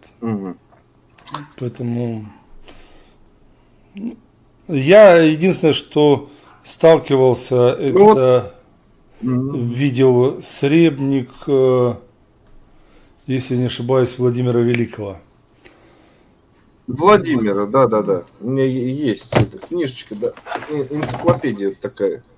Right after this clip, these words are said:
Speaker 1: как бы там про монеты. Если есть. И,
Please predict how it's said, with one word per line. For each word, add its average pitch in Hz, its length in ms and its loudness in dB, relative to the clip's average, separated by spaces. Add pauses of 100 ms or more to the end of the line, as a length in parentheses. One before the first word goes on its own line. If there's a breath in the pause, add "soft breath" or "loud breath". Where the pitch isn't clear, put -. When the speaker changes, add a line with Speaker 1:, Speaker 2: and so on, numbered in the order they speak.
(680)
Speaker 1:
как 98 140 -8
бы 98 100 -12
там 104 180 -4
про 107 200 -4
монеты. 117 500 -4 (920)
Если 101 420 -10
есть. 127 320 -4
И, 143 60 2